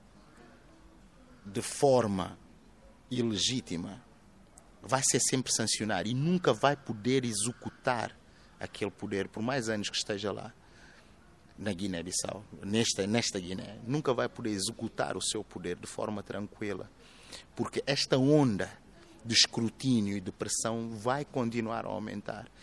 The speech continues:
E esta é a nossa realidade agora. E eu acredito que esta mudança ten-, tenderá a ser muito mais sustentável, porque é como se fosse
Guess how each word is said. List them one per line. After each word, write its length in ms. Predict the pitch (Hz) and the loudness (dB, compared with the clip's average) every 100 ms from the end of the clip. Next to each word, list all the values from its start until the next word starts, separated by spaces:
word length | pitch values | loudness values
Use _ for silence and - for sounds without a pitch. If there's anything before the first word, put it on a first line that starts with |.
| - - | -16 0
E 120 | 127 | 2
esta 240 | 147 - | 2 0
é 40 | 143 | 0
a 20 | |
nossa 280 | 143 - 131 | 0 -2 -2
realidade 640 | 131 127 120 123 120 117 | -4 -4 -4 -6 -6 -6
agora. 400 | - 127 104 - - - - - - | -6 -4 -6 -8 -14 -18 -16 -12 2
E 60 | 127 | 6
eu 100 | 156 | 6
acredito 400 | - 147 160 - | 4 -4 -6 -2
que 80 | |
esta 180 | 156 - | -2 -2
mudança 380 | 143 135 143 - | 0 0 0 -2
ten-, 320 | - 156 135 - | 0 0 -2 -4
tenderá 360 | - 139 135 151 | 0 2 2 0
a 20 | |
ser 240 | - 156 | 0 2
muito 320 | 143 165 165 151 | 2 0 -4 -6
mais 220 | 156 - | -4 -2
sustentável, 920 | - - 123 120 120 120 98 101 117 - - - - - - | -2 -2 -2 -2 0 0 0 -2 -4 -10 -20 -20 -20 -20 -12
porque 720 | - 127 - - 135 143 143 - | -2 -2 -2 -2 0 0 -2 -4
é 100 | 127 | -4
como 260 | 127 147 147 | 0 0 2
se 200 | - - | 0 0
fosse 680 | - 143 - - 143 143 | 2 4 4 2 0 -2